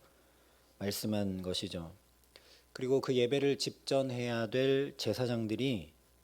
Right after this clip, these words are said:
어떻게 구별해야 하고 어떻게 성소의 자리를 지켜야 하는지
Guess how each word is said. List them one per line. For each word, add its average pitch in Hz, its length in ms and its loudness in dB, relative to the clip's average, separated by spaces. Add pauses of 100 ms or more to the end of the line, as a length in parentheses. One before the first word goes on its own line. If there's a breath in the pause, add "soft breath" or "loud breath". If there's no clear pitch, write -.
(140)
어떻게 - 680 -4
구별해야 120 640 2
하고 113 640 -4
어떻게 139 560 0
성소의 143 560 0
자리를 120 380 0
지켜야 113 440 -4
하는지 107 580 -4